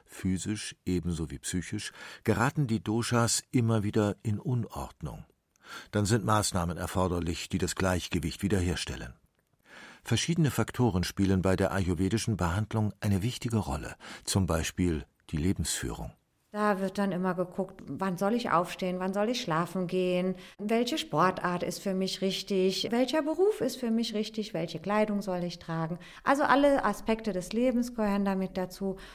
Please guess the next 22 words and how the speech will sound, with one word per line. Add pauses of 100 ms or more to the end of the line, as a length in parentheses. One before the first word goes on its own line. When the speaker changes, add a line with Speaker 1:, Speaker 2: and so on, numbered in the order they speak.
(100)
Speaker 2:
und
da
gehört
zum
Beispiel
natürlich
auch
Yoga
dann
mit
dazu. (320)
Yoga
ist
der
Weg
zur
Meditation,
also (260)
Yoga
ist
der
Einstieg.